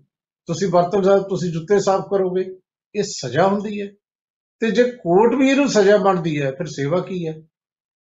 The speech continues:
ਜਾਂ ਤਾਂ ਸੇਵਾ ਲਾਈ ਤੇ ਸੇਵਾ ਦਾ ਕਨਸੈਪਟ ਰੱਖੋ। ਸਜ਼ਾ ਦੇ ਨਾਲ ਸੇਵਾ ਨੂੰ ਜੋੜ ਕੇ ਕਿਉਂ ਦੇਖ ਰਹੇ ਹੈ? ਗੁਰੂ ਘਰ ਜਿਹੜਾ ਹੈ,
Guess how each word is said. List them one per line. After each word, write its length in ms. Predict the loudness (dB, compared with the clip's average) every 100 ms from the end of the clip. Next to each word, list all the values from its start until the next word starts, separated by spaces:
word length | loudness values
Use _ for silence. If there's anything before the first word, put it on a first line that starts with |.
| _ -10
ਜਾਂ 220 | 0 2
ਤਾਂ 140 | 4 0
ਸੇਵਾ 480 | -2 -4 0 4 4
ਲਾਈ 340 | 4 2 0
ਤੇ 140 | -2
ਸੇਵਾ 460 | -6 -6 -4 0 0
ਦਾ 400 | 2 0 -2 -10 _
ਕਨਸੈਪਟ 420 | -10 -6 -4 -4 -6
ਰੱਖੋ। 380 | -10 -14 -18 _ _ _ _
ਸਜ਼ਾ 460 | -16 -2 2 4 6
ਦੇ 120 | 6
ਨਾਲ 240 | 4 2
ਸੇਵਾ 240 | 0 -4 -4
ਨੂੰ 140 | -2
ਜੋੜ 180 | -4 -4
ਕੇ 180 | -8 -10
ਕਿਉਂ 160 | -10
ਦੇਖ 240 | -8 -8 -8
ਰਹੇ 180 | -8 -8
ਹੈ? 240 | -10 -14 _ _ _ _ -20
ਗੁਰੂ 640 | -20 -4 2 2 2 -2
ਘਰ 380 | _ -4 -2 -2
ਜਿਹੜਾ 260 | -4 -4 -2
ਹੈ, 340 | -2 -6 -8